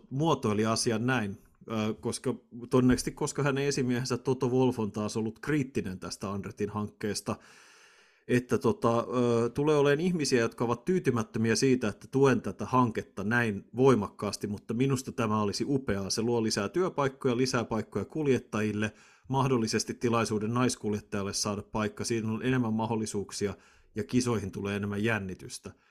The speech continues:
Mut et hän niinku tietää, että Toto ei ole tästä mielissään. Ää, myös Max Verstappen,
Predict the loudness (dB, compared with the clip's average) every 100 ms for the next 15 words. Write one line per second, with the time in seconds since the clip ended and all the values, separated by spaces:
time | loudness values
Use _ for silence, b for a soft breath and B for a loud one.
0 | _ _ -6 -2 0 2 2 2 0 -2
1 | 0 0 0 0 -4 -6 -4 -2 2 2
2 | 2 2 0 -4 -2 -2 0 0 0 -2
3 | -2 -4 -6 -4 -4 -2 -4 -2 -4 -4
4 | -6 -4 -4 -6 -2 -2